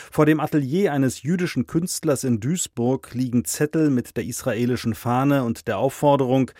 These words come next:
„Tretet auf die Flagge, spuckt darauf, verbrennt die Flagge. Free Palestine.“ Im privaten Gespräch in der Bahn und am Rande einer Kundgebung ist zu hören, die Juden sollten vergast werden.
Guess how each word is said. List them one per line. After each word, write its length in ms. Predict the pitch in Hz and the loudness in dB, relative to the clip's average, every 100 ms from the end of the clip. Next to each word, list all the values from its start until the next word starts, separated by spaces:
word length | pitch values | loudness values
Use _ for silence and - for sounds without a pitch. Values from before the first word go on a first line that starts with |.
| - - _ _ | -20 -20 _ _
„Tretet 540 | - 123 165 170 - - | -6 2 2 2 -4 -6
auf 160 | 131 | -8
die 140 | - 113 | -6 -4
Flagge, 460 | 127 139 147 139 - _ | 0 4 4 2 0 _
spuckt 600 | - - - 170 - - | -16 -8 -6 -6 -6 -4
darauf, 460 | 127 117 123 - - - _ | 0 2 2 0 -14 -20 _
verbrennt 680 | 147 110 110 113 87 - | -2 0 0 -2 -2 -10
die 60 | 90 | -14
Flagge. 400 | - 87 85 80 _ _ | -10 -10 -10 -14 _ _
Free 440 | - - 127 135 131 | -14 -4 -2 -2 -4
Palestine.“ 640 | 131 120 95 - 92 85 - _ _ _ _ - - - | -4 -4 -4 -8 -10 -12 -16 _ _ _ _ -18 -16 -4
Im 200 | 151 143 | 0 0
privaten 500 | - 156 139 180 196 | 2 4 4 2 0
Gespräch 580 | 156 - 117 151 165 131 | -2 -4 0 2 2 0
in 80 | 113 | 0
der 100 | 110 | 0
Bahn 400 | 117 131 151 143 | 2 2 2 2
und 160 | 113 | 0
am 140 | 117 107 | -4 -2
Rande 380 | 107 147 156 | 2 4 4
einer 220 | 123 117 113 | 2 0 0
Kundgebung 760 | 143 143 - 135 131 131 120 - _ | 0 0 0 0 2 2 0 -10 _
ist 260 | - 139 - - | -6 -6 -6 -4
zu 180 | 127 | -2
hören, 480 | 104 131 127 127 123 - - | 4 4 6 6 4 2 -10
die 100 | 127 | -8
Juden 480 | 117 135 127 123 123 | -2 0 4 4 4
sollten 400 | 113 107 92 113 | 2 -2 -2 -6
vergast 560 | 110 127 117 95 - - | -6 -4 -4 -4 -8 -10
werden. 300 | 87 - | -12 -12